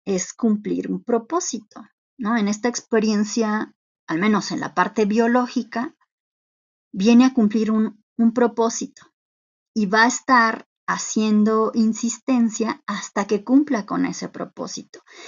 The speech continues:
Y muchas veces, en el caso de las emociones, ese propósito es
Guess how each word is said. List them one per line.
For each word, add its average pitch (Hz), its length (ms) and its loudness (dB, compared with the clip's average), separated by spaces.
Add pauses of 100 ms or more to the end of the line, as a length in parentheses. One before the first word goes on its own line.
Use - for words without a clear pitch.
(240)
Y 226 140 0
muchas 302 480 6
veces, 226 680 -4
en 180 140 -6
el 175 120 -8
caso 208 280 -4
de 240 60 0
las 226 220 -2
emociones, 226 800 -2
ese 226 300 -6
propósito 208 1040 -6
es 196 300 -8